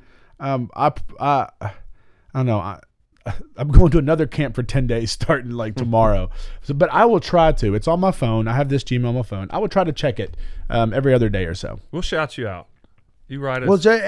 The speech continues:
Speaker 1: uh, well, we'll shout you out, and I will respond to you.
Speaker 2: Yeah.
Speaker 1: We could be pen pals.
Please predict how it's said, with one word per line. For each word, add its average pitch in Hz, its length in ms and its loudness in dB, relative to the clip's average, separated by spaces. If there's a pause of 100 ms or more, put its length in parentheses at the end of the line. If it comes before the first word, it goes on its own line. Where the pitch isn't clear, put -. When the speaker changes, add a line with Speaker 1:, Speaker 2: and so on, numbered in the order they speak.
(120)
Speaker 1:
uh, 226 100 4
well, 233 220 8
we'll 214 80 4
shout 247 180 4
you 233 80 6
out, 240 240 2
and 185 100 0
I 233 100 4
will 330 120 6
respond 285 460 4
to 135 80 0
you. 90 340 -4
Speaker 2:
Yeah. 156 280 -12 (120)
Speaker 1:
We 320 80 4
could 302 160 2
be 302 100 6
pen 349 280 -2
pals. 104 460 -2